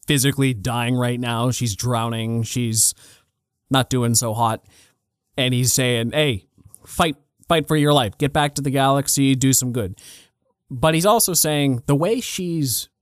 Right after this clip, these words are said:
been living her life, basically ever since Rebels, or even arguably since the Clone Wars ended, um, hasn't really been befitting of a life.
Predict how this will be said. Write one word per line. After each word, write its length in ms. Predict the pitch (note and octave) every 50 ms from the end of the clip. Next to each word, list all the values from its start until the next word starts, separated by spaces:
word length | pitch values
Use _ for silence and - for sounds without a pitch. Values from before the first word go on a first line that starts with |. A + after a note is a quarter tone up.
| _
been 160 | - C#3 D3
living 360 | D3 C#3 C#3+ C#3+ D3+ D3+ C#3 C3
her 120 | B2+ B2
life, 420 | A#2 A#2 A#2+ A#2 G#2+ G2+ - - _ _ _ _ _ _ _ _ _ _ _ _ - - -
basically 440 | D3 C#3 C3+ B2 C3+ - C3+ C3 B2+
ever 180 | B2+ B2 B2 A#2
since 440 | - - B2 A#2+ A#2 G#2+ - -
Rebels, 480 | A#2 B2 A#2+ A#2 A#2+ A#2 A#2 A#2+ A2 A#2
or 160 | A#2 A#2 A#2
even 500 | A2+ F2+ - G2 G#2 B2 C3+ C#3+ C3+ C3+
arguably 600 | C3+ C3 C3+ A#2+ B2 B2+ B2+ A#2+ A#2+ A#2 A#2+ A#2
since 460 | - - B2+ B2 A2+ G#2+ - - - - _ _ _ _ _ _ _ _ -
the 100 | B2 A#2
Clone 280 | - - C#3 C#3+ D3 C3
Wars 400 | A2+ A2 G#2 A2+ A2+ - - -
ended, 420 | - B2 A2+ A2+ G#2+ G#2 A2+ B2+ - _ _ _ -
um, 560 | - A2+ A#2 A#2 A2+ A2+ A2 A2 A2 A2+ A2 - - - - - - _ _ _ _ _ _ _ _ _ -
hasn't 360 | - F3 E3 E3+ D#3 D#3 D3+
really 280 | C#3 D#3 D#3 D3+ D3 C#3
been 280 | B2+ C#3+ C#3 C#3+ C#3+
befitting 400 | C#3+ C#3+ - - G3+ G3+ F3+ C#3+
of 80 | B2 A2+
a 40 | A2
life. 440 | A2 A2 G2+ F#2 G2 F#2+ - -